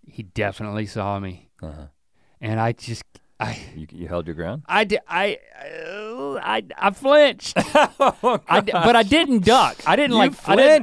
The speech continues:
Speaker 1: I
Speaker 2: flinched.
Speaker 1: didn't, like, "Whoa," and, like, fall down. I flinched, and then I, I don't even think he picked up on the flinch. And then I just, I just looked at him, and he, like, it, he looked at me, man.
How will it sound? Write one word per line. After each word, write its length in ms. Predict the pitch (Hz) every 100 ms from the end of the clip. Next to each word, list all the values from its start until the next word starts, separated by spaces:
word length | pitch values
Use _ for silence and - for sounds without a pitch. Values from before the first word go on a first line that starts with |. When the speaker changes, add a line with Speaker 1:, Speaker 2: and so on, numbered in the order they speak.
| -
Speaker 1:
I 60 |
Speaker 2:
flinched. 20 |
Speaker 1:
didn't, 160 | 302 302
like, 140 | 233 214
"Whoa," 400 | 403 403 330 294
and, 140 | 208
like, 180 | 202 180
fall 300 | - 220 202
down. 260 | 190 208 175
I 120 | 147
flinched, 480 | - - 254 220 -
and 120 | 180
then 100 | 190
I, 220 | 175 151 143 - _ _ -
I 60 |
don't 120 | 247 320
even 180 | 277
think 200 | 202 226
he 60 | 190
picked 260 | - 180 151
up 120 | 131
on 120 | 120
the 80 | 113
flinch. 400 | - 120 101 -
And 120 | 127 147
then 80 |
I 120 | 156 139
just, 180 | 131 - _ _ _ _ _
I 60 | 147
just 140 | 143
looked 280 | 139 175 -
at 160 | 143 135
him, 160 | 131
and 80 | 127
he, 80 | 127
like, 320 | 123 113 - _ _ _ - - - _ _ - - _ _ -
it, 180 | 143 147
he 160 | - 170
looked 340 | 170 202 202
at 180 | 139 127
me, 120 | 117
man. 380 | 113 110 113 127